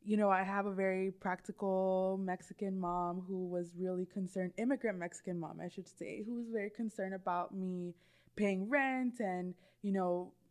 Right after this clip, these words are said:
she always wanted a better future than what she had. And so I think that's where that fear and concern came in. And so I didn't actually take my first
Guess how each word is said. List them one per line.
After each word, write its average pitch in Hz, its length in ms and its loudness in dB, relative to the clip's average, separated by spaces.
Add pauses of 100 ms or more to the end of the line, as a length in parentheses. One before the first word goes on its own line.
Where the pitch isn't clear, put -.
she 220 200 -2
always 190 280 2
wanted 175 280 -4 (520)
a 180 140 -2 (340)
better 185 420 0 (220)
future 262 440 2
than 196 220 2
what 180 180 0
she 302 220 -2
had. 208 440 -2
And 175 180 -2 (600)
so 220 160 4
I 202 120 8
think 208 320 0
that's - 460 -2
where 214 180 0
that 190 240 0
fear 208 140 -2
and 185 80 -4
concern 208 440 -4
came 302 200 2
in. 302 200 4
And 208 140 0
so 196 260 0
I 196 60 0
didn't 233 200 0
actually 196 320 -4
take 175 340 -4 (140)
my 175 220 -4
first 170 280 -10